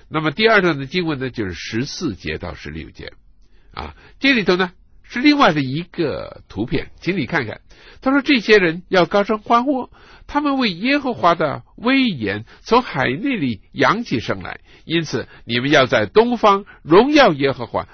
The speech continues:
在众海岛荣耀耶和华以色列神的名。”我们听见从地极有人歌唱、唱歌说：“荣耀归于一人。”这一段的经文是什么呢？这一段的经文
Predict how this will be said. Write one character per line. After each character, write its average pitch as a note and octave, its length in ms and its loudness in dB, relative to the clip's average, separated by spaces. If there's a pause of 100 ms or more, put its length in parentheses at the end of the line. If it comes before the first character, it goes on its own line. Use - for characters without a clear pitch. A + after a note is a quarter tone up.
(140)
在 A3 200 -2
众 A3 400 -2
海 D3 240 0
岛 G#2+ 480 -2
荣 F3 340 0
耀 G#3 200 4
耶 B2 240 -4
和 G#2+ 120 -10
华 F2 340 -8
以 G2+ 220 -10
色 F3+ 180 -6
列 C#3 200 -2
神 D#2+ 240 -12
的 C#2+ 80 -16
名。” G#1+ 180 -20 (380)
我 F#2 140 -6
们 G2+ 120 -10
听 A#2 220 -8
见 G2 180 -8
从 F#2+ 220 -12
地 D#3+ 200 -6
极 G#2 280 -12
有 D2+ 160 -10
人 E2+ 300 -14 (120)
歌 F#3+ 220 -2
唱、 E3 260 -6 (1000)
唱 B2 220 -4
歌 D#3+ 260 -6 (120)
说 - 320 -10 (180)
：“荣 D3 260 0
耀 D#3 280 2
归 B2 220 -8
于 G2 360 -8
一 A#2 100 -12
人。” D#2+ 220 -12 (320)
这 C#4 100 -2
一 A#3+ 120 0
段 G3+ 180 2
的 D#3+ 60 -10
经 F3 180 -4
文 E3 160 -4 (360)
是 - 180 -6
什 B2 180 -4
么 C#3+ 60 -10
呢？ C#3+ 140 -8 (340)
这 C4 140 0
一 A3 220 2
段 G3 240 0
的 C3+ 120 -4
经 D3 180 -8
文 A#2+ 160 -8